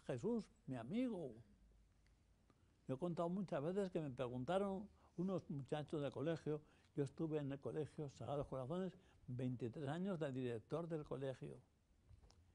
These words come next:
Llegamos a tener mil alumnos, ahora la cosa han cambiado un poco, bastante. Esta muchachita estuvo conmigo allí mucho tiempo. Y yo, claro, yo quería ir,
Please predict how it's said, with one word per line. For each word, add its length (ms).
Llegamos 240
a 60
tener 280
mil 260
alumnos, 720
ahora 220
la 40
cosa 240
han 100
cambiado 340
un 140
poco, 340
bastante. 540
Esta 240
muchachita 880
estuvo 300
conmigo 420
allí 220
mucho 300
tiempo. 360
Y 100
yo, 180
claro, 320
yo 120
quería 380
ir, 160